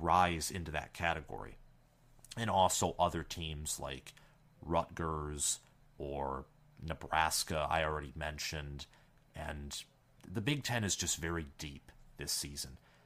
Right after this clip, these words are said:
Mel Tucker's twenty twenty-one toughness will return, I think. This team will compete in nearly every Big Ten game. I think the Ohio State game is just a bad mismatch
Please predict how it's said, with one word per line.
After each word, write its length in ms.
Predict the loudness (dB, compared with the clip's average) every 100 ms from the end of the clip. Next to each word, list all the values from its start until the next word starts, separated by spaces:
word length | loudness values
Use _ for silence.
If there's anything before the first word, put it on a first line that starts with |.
| -20 -20 -10
Mel 240 | 2 4 4
Tucker's 500 | 4 2 2 2 2
twenty 340 | 0 2 2
twenty-one 760 | 0 0 2 0 0 0 0 -2
toughness 800 | -2 0 0 -2 -8 -6 -6 -10 -8
will 180 | -2 -2
return, 640 | -2 -6 -4 -4 -4 -10 -16 -2
I 120 | -2
think. 440 | -2 -6 -14 -16 -10
This 180 | -4 -2
team 220 | -2 -2
will 100 | -2
compete 1000 | -4 -8 -8 -8 -12 -12 -6 -2 -2 -4 -14 -20 -20 -20 -6
in 180 | 0 2
nearly 400 | 4 6 4 4
every 300 | 4 4 2
Big 260 | 2 0 0
Ten 300 | -2 -2 -2
game. 400 | -2 0 0 -4 -8 -20 -12 -4
I 60 |
think 180 | -2 0
the 120 | 2
Ohio 320 | 2 4 4 4
State 320 | 2 0 0
game 200 | -2 -2
is 80 | -2
just 200 | -4 -4
a 40 |
bad 420 | 0 2 4 2
mismatch 720 | -2 -2 0 2 0 0 -4